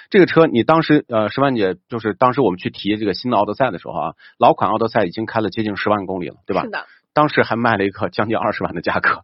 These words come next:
Speaker 1: 就卖掉了。
Speaker 2: 哇哦，哇哦。
Speaker 1: 对吧？你就想想这个，就是接，接手的人呢，他在想，这个车我只要稍微的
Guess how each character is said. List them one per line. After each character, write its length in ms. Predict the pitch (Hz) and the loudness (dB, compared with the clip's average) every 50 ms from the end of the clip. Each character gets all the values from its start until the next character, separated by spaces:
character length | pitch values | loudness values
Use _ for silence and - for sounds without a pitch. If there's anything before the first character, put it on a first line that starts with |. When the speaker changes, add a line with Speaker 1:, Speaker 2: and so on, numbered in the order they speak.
| _ 262 | _ -6
Speaker 1:
就 80 | 226 | -2
卖 140 | - 127 127 | 0 2 4
掉 140 | - 160 123 | 4 4 4
了。 100 | - 208 | 2 0
Speaker 2:
哇 60 | 202 | -4
哦， 20 | 196 202 | -6 -8
哇 120 | 208 202 202 | -8 -8 -8
哦。 120 | 202 208 202 _ _ _ _ _ | -10 -10 -14 _ _ _ _ _
Speaker 1:
对 80 | - 285 | 0 2
吧？ 80 | 302 | 4
你 100 | 302 262 | 4 6
就 120 | 180 277 330 | 6 4 4
想 200 | - 190 202 220 | 4 4 2 4
想 220 | - 147 107 - | 4 2 0 0
这 120 | - 214 190 | -6 -8 -6
个， 160 | 160 131 - - _ _ _ _ _ - - - _ _ _ - | -6 -6 -6 -8 _ _ _ _ _ -20 -20 -20 _ _ _ -8
就 100 | 233 220 | -6 -2
是 180 | - 180 - _ - | -2 -2 -2 _ 0
接， 180 | - 220 220 | 4 6 6
接 300 | 214 - - 240 247 247 | 6 4 4 6 6 6
手 220 | 233 - - - - | 6 4 2 2 4
的 100 | 107 104 | 4 4
人 140 | 92 98 | 4 2
呢， 100 | 113 110 | 0 -2
他 140 | - - 123 | -4 -4 -2
在 100 | 120 120 | -2 -2
想， 220 | 113 - 85 - _ _ _ _ | 0 -2 -4 -6 _ _ _ _
这 100 | - 180 | 0 2
个 80 | 156 120 | 2 2
车 200 | - - 139 123 | 2 2 2 4
我 120 | 120 127 | 4 4
只 120 | 127 - 98 | 4 4 4
要 100 | 104 107 | 4 2
稍 220 | - - 131 127 | 2 4 4 4
微 160 | 123 123 123 | 4 4 2
的 260 | 113 117 95 87 78 | 2 2 2 2 0